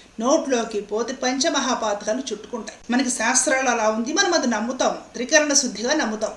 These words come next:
అలాంటివి తీసుకొచ్చి లడ్డూల్లో కలిపేసి ప్రసాదంగా లక్షలాది మంది హిందువులకి, ఇప్పుడు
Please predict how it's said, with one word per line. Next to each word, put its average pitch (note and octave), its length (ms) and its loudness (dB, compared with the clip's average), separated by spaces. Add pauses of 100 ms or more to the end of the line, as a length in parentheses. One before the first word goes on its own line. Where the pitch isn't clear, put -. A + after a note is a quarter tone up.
అలాంటివి D#4 520 8
తీసుకొచ్చి C4 840 2 (760)
లడ్డూల్లో B3 840 6
కలిపేసి B3 1080 4 (380)
ప్రసాదంగా D#4+ 760 8
లక్షలాది D4+ 720 8
మంది C4 240 0
హిందువులకి, B3 600 2
ఇప్పుడు A#3 140 -4